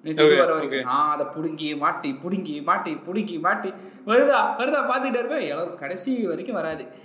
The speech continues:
Speaker 1: இதுல இன்னொரு, இப்ப என்னன்னா, இன்னொரு விஷயம் என்னன்னா, எனக்கு வந்து personally, அஹ், மியூசிக் அப்படின்றது வந்து it's supposed to be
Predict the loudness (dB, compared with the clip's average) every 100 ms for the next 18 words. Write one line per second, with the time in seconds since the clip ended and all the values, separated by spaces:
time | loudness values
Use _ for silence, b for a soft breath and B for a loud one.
0 | B -2 4 6 6 2 0 -2 -2 0
1 | 2 0 -2 -4 -2 2 0 0 -2 -2
2 | 0 -2 -2 -4 -4 -4 -2 0 -2 -4
3 | -4 -4 -4 -4 -2 -2 0 -2 0 -2
4 | -2 -2 -2 -4 -12 -4 -2 0 0 -2
5 | -6 -8 -12 -16 -6 2 4 4 4 2
6 | 0 -2 -2 -4 -4 -6 -6 -6 -8 -6
7 | -6 -6 -4 -4